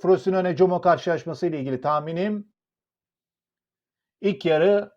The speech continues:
handikap bir sıfır. Maç saatinde sakat ve cezalara bakaraktan istiyorsanız tercihleri değerlendirebilirsiniz. Saat yirmi kırk beşte Belçika Jupiler Pro Lig'de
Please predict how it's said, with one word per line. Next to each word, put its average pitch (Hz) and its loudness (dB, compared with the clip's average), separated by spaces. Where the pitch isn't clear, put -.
handikap 143 0
bir 170 6
sıfır. 117 -6
Maç 175 4
saatinde 139 2
sakat 135 -2
ve 127 0
cezalara 120 0
bakaraktan 139 -2
istiyorsanız 113 -6
tercihleri 123 -4
değerlendirebilirsiniz. 104 -6
Saat 220 6
yirmi 233 2
kırk 220 -2
beşte 185 -2
Belçika 214 4
Jupiler 175 2
Pro 185 6
Lig'de 185 -2